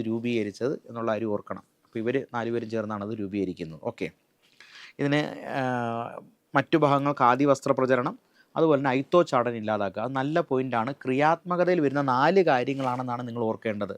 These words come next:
എന്തൊക്കെയാണത്? ഹിന്ദു മുസ്ലിം ഐക്യം, വിദേശ വസ്ത്ര ബഹിഷ്കരണം,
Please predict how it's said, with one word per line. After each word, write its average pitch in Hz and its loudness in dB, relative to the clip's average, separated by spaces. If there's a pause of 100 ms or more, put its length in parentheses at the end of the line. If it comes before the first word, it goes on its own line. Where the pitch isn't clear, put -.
(120)
എന്തൊക്കെയാണത്? 131 0 (360)
ഹിന്ദു 123 0
മുസ്ലിം 131 0 (100)
ഐക്യം, 131 0 (360)
വിദേശ 117 2 (120)
വസ്ത്ര 131 0
ബഹിഷ്കരണം, 139 4